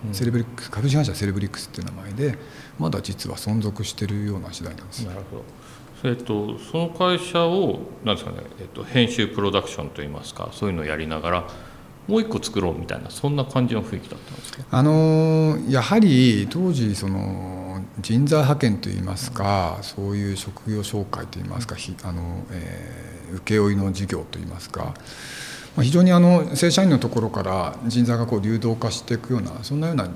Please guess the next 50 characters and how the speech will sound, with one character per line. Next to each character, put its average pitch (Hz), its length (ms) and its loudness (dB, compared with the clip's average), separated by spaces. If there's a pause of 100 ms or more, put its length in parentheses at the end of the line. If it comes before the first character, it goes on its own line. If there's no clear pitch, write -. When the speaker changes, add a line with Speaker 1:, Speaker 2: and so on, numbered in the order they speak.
(200)
Speaker 2:
状 98 140 -6
況 90 160 -8
の 92 140 -6
時 - 460 -6
で 92 120 -10
し - 60 -10
た - 120 -14
の - 220 -16
で、 95 280 -2 (200)
ま 110 100 -6
あ、 - 40 -6
数 180 260 0
多 143 160 4
く 139 140 -2
の 90 260 -4
い 101 80 -4
ろ 101 100 -2
ん 101 60 0
な 101 80 0
会 101 240 -4
社 101 160 -4
が、 98 380 -2 (200)
あ 104 100 -10
の、 87 520 -8
出 120 120 -2
て 95 180 -6
き - 100 -14
た - 100 -14
ん - 140 -18
で - 80 -16
す - 100 -12
ね。 123 220 0 (760)
で、 147 80 -4
そ 175 120 -2
の 175 100 4
中 185 280 2
で、 117 500 4
あ 110 100 -4
の、 110 300 -2
僕 113 240 -4
ら 110 120 0
も 98 120 -6
で 98 100 -8
す - 140 -10
ね、 95 420 -6
え 98 840 -8
ー、 117 60 -4
新 139 120 0
た 104 140 0
な、 87 180 -6